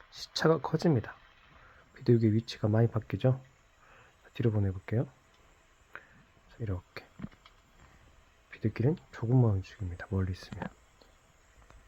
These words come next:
비둘기가 가까우면 비둘기가, 오, 많이 가네요. 더 멀리 있으면 비둘기가 더 조금 움직이죠.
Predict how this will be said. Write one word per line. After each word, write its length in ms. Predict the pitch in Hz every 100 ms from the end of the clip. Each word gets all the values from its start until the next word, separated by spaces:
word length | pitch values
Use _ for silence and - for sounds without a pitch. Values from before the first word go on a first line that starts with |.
| _ _ _ _ _ _ _ _ _ _
비둘기가 340 | - 110 - 113
가까우면 640 | - - - 107 120 208 - - -
비둘기가, 480 | - 107 110 123 170 - _ _ _ _ -
오, 340 | 101 98 95 87 - -
많이 200 | 104 98
가네요. 320 | 92 90 120 - - - _ _ - - - _ _ _ -
더 140 | - 165 170 175 175 175 175 175 175 175 175
멀리 240 | 143 117
있으면 320 | 104 - - - - - - _ _ - - _ _
비둘기가 500 | - 127 - 123 160 - - _ - - _
더 300 | - 107 107
조금 300 | 110 104 98
움직이죠. 540 | 95 90 - - 127